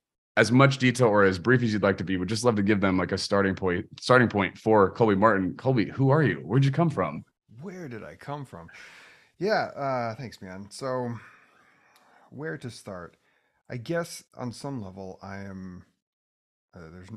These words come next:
Speaker 2: there's nothing all that interesting or surprising about my background or upbringing. I'm kinda just a generic, um, recovering Baptist, uh, who was born and raised in a, in a Christian home. Um,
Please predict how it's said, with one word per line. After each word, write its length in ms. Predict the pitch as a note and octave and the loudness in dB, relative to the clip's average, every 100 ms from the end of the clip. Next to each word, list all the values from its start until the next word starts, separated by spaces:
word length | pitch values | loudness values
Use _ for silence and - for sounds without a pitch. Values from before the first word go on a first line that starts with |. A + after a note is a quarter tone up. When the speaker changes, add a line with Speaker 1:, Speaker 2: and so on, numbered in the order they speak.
| - | -18
Speaker 2:
there's 220 | G2 F#2 | -18 -16
nothing 360 | G2+ G#2+ G#2 F#2 | -14 -14 -14 -16
all 180 | F2+ | -16
that 180 | F#2+ F#2 | -14 -16
interesting 420 | G2 - G2 G2 E2+ | -18 -20 -20 -20 -18
or 80 | |
surprising 600 | E2+ E2 G2 F2+ F2 F2 | -20 -20 -18 -18 -18 -20
about 380 | E2+ E2+ E2 - _ _ F#2 | -20 -18 -18 -18 _ _ -20
my 180 | D#2+ D#2+ E2 _ _ | -20 -20 _ _ _
background 440 | - E2+ - F#2 F2 | -16 -14 -14 -16 -16
or 100 | - | -16
upbringing. 500 | G#2 - E2+ F#2+ F#2+ | -16 -18 -18 -16 -16
I'm 100 | F#2 | -18
kinda 240 | - F#2 | -20 -20
just 200 | F2+ F#2 | -20 -20
a 60 | F#2 | -20
generic, 840 | F#2+ G#2 G2 G2 G#2 G#2+ G#2 - _ _ _ _ _ - | -18 -16 -14 -12 -12 -12 -14 -20 _ _ _ _ _ -18
um, 480 | F#2+ F#2 F2 F2 - - | -16 -14 -16 -20 -20 -20
recovering 600 | G#2+ - A#2 A2 A2 G#2+ | -20 -14 -12 -10 -12 -10
Baptist, 760 | G#2 F#2 - G#2 G2+ - - - - - - | -10 -12 -12 -14 -14 -16 -18 -20 -20 -20 -20
uh, 480 | F2 E2 E2+ - - _ _ _ _ _ _ | -18 -16 -14 -14 -16 _ _ _ _ _ _
who 320 | G2+ F#2+ F#2 | -18 -18 -18
was 160 | F2+ F2+ | -20 -20
born 720 | F#2 G#2 G2+ G2+ G#2 G2+ G2 - _ - | -20 -18 -14 -14 -14 -14 -18 -20 _ -20
and 240 | F2+ F#2 | -20 -16
raised 400 | G#2 A#2+ A#2 G#2+ | -14 -12 -12 -14
in 80 | G#2 | -18
a, 80 | G#2 _ | -18 _
in 60 | G2 | -20
a 40 | |
Christian 360 | - G2+ - F#2+ | -18 -18 -18 -14
home. 460 | A#2 C3+ C3 B2 _ _ _ _ - | -10 -10 -10 -12 _ _ _ _ -16
Um, 560 | F#2+ F#2 F2 F2 E2+ | -14 -14 -16 -18 -20